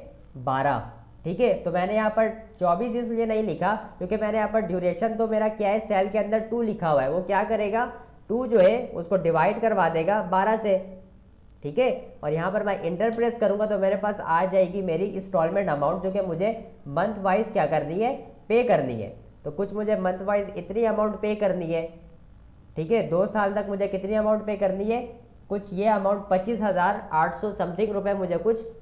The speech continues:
पे करना है हर महीने। सिंपल मैं दोबारा से आपको form बता देता हूँ किस तरह। अब अली ने अपने किसी bank से लिया तीन लाख रुपए का loan, ठीक है, और उसे कितना देना है, इस तीन लाख के ऊपर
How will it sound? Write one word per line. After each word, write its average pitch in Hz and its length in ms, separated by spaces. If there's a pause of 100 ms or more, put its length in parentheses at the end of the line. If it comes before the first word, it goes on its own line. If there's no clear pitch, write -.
पे 196 140
करना 156 300
है 165 200 (560)
हर 196 140
महीने। 143 440 (1400)
सिंपल 160 260
मैं 180 160
दोबारा 165 320
से 208 200
आपको 202 240
form 196 260 (400)
बता 165 280
देता 190 200
हूँ 190 120
किस 190 200
तरह। 185 320 (160)
अब 180 240
अली 233 280
ने 220 160 (360)
अपने 208 260 (360)
किसी 214 240
bank 175 320
से 220 140
लिया 180 320 (460)
तीन 226 200
लाख 156 200
रुपए 143 280
का 208 180 (460)
loan, 160 380 (520)
ठीक 156 160
है, 240 120 (420)
और 170 140
उसे 190 220
कितना 220 320
देना 226 220
है, 233 140
इस 233 160
तीन 220 200
लाख 208 240
के 226 80
ऊपर 202 380